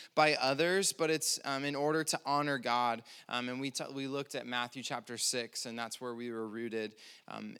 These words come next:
in that, um, teaching. And so as we conclude our, our series on prayer, we are gonna finish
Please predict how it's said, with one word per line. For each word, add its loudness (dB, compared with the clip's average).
in -4
that, -4
um, -8
teaching. -4
And -4
so 0
as 6
we 6
conclude 2
our, 4
our 2
series 2
on 0
prayer, 4
we 4
are 6
gonna 2
finish 2